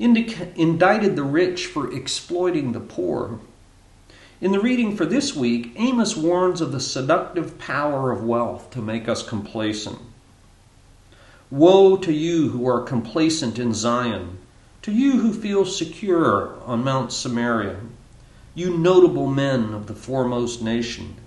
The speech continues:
to whom the people of Israel come. You lie on beds inlaid with ivory and lounge on your couches. You dine on choice lambs and fattened calves.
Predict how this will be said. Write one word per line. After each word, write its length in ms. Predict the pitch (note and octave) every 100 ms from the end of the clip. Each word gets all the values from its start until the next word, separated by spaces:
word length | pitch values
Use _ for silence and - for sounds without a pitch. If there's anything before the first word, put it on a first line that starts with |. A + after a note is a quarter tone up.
| - - -
to 80 | D#3+
whom 420 | C3+ A#3 A#3 G#3
the 80 | F#3+
people 420 | - F3 E3+ E3
of 120 | C#3+ C#3+
Israel 420 | C#3+ C3+ C3 A#2
come. 600 | - A2+ A2 F#2 F#2 G2 - - - - - - - - E3
You 120 | E3+
lie 360 | F#3 F#3+ G3+
on 320 | F#3+ F3+ D#3+ C3+
beds 440 | E3 E3+ C3+ A2+
inlaid 500 | D#3 D#3 C#3+ C#3+ C3
with 140 | B2+
ivory 520 | A2 C3 C#3 B2+ G#2 G#2
and 160 | G#2
lounge 520 | G#2+ C3 C#3 C3+ B2+
on 180 | B2 B2
your 160 | A#2+ A#2
couches. 840 | - A#2 A#2+ - G#2 G2+ - - - - - - -
You 140 | D3
dine 460 | C#3 D#3+ F#3 F#3 F3+
on 240 | E3+ D#3+
choice 480 | - E3 D#3 D3+ -
lambs 500 | C3+ D3+ C#3+ C#3+ C3+
and 160 | C3+ C3
fattened 480 | - C3 - B2 A2+
calves. 720 | B2+ A#2 A2 A2 F#2+ -